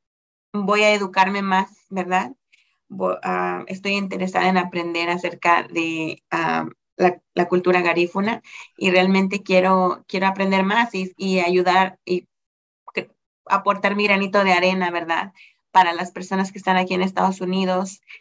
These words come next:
Em, como tú dices, a veces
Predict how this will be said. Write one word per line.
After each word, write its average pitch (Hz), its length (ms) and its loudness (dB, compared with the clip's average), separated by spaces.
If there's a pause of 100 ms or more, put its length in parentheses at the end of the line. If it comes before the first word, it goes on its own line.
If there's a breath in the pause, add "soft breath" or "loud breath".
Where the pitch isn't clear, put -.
(320 loud breath)
Em, 165 640 -2 (800)
como 196 280 4
tú 214 120 0
dices, 214 360 2
a 190 80 6
veces 208 560 -2